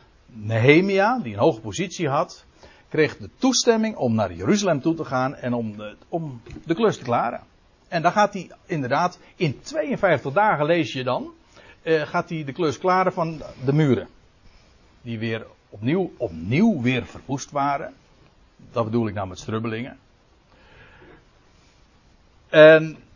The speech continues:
die, eh, in tweeënvijftig dagen heeft hij de ju-, de muren. En dan, eh, lees je ook nog eens een keertje, in totaal doet hij er nog eens twaalf jaar over, voordat hij al die hervormingen en de s-, eh,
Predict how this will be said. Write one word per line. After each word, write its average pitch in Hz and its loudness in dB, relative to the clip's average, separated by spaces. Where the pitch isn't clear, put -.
die, 135 0
eh, 117 -4
in 131 -2
tweeënvijftig 139 4
dagen 117 4
heeft 110 0
hij 101 -14
de 98 -12
ju-, 120 -4
de 104 -8
muren. 151 2
En 135 -4
dan, 123 0
eh, 107 -12
lees 120 0
je 131 -14
ook 180 -2
nog 156 -6
eens 139 -4
een 127 -6
keertje, 123 -4
in 117 -6
totaal 127 0
doet 131 -6
hij 117 -6
er 107 -6
nog 107 -6
eens - -16
twaalf 156 0
jaar 127 4
over, 123 2
voordat 123 -2
hij 123 -6
al 123 2
die 107 -4
hervormingen 107 -2
en 98 -10
de 90 -16
s-, - -14
eh, 98 -14